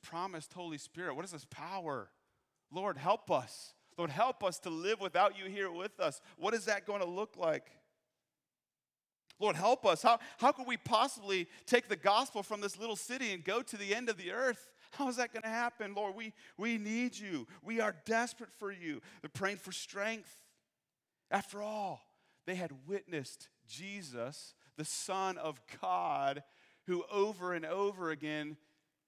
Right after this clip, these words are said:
excused himself so that he could pray. In fact, he's about to face his death. What is he doing? Like,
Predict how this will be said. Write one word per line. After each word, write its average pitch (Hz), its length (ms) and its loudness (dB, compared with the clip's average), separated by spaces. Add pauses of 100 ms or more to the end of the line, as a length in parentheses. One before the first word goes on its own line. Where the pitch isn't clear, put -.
excused 214 680 -6
himself 135 720 -6 (100)
so - 180 -10
that 160 160 -6
he 156 100 -8
could - 200 -12
pray. 143 400 -12 (1200)
In 151 120 -6
fact, 185 380 0
he's 175 120 -10
about 170 240 -2
to 151 80 -10
face 170 300 -8
his 139 140 -12
death. 156 300 -2
What 151 140 -8
is 147 100 -10
he 147 100 -10
doing? 143 300 -8 (1200)
Like, 131 140 -8